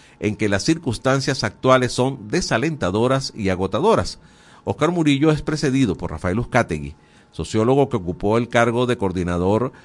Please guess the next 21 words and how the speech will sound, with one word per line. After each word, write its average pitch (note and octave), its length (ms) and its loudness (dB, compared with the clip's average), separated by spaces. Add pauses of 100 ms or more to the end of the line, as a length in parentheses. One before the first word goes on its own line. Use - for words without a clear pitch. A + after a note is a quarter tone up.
(200)
de G#2+ 760 2
esta A2+ 540 2
O A2 220 4
N B2+ 180 0
G B2 140 2
durante A2 340 0
nueve G#2 260 2
años G#2+ 360 2 (180)
y B2 100 -4
mantuvo D3 440 2
el C3 80 2
liderazgo B2 580 2
de A#2 140 0
Provea A#2 520 2
en B2+ 160 -4
el B2 100 0
movimiento G2 520 -2
venezolano G#2 560 -2
de G#2 160 0
derechos F#2+ 600 -4
humanos. C#2 600 -8